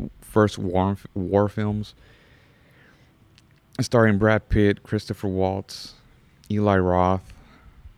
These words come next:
Uh, it, it, it's not necessarily a, a historical movie because it, it, most of his movies are alternate films. This one is an alternate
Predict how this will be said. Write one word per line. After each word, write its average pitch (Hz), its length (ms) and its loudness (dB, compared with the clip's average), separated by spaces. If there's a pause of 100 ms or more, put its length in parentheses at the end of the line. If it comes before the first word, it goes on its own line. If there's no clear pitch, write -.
(1400)
Uh, 110 380 0
it, 117 160 -2
it, 113 440 -6
it's - 240 -6
not 147 280 0
necessarily 123 1000 2
a, 98 480 0 (960)
a 95 240 0
historical 117 800 0
movie 143 340 0
because 107 300 -8
it, 107 200 -4
it, 110 200 0
most 120 260 -2
of 139 80 -2
his 120 140 0
movies 117 340 0
are 101 120 2
alternate 131 680 -4 (200)
films. 139 580 -6 (680)
This 120 260 -6
one 127 460 -2 (300)
is 104 160 -4
an 101 100 0
alternate 104 540 -2